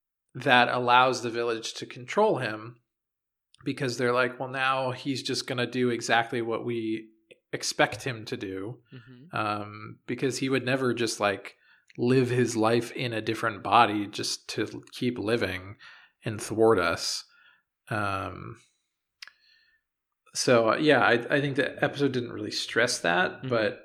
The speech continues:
Speaker 1: this idea of, like, using Six's own kind of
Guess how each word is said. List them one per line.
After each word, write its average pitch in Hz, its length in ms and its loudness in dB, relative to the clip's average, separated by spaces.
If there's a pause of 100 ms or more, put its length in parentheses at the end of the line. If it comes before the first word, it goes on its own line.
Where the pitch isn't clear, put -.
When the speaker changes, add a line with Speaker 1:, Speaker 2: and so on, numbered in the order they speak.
(300)
Speaker 1:
this 131 180 -2
idea 123 320 4
of, 120 120 0
like, 104 260 -4
using 123 840 -4
Six's 120 880 0 (1200)
own 120 560 0
kind 120 240 0
of 104 380 0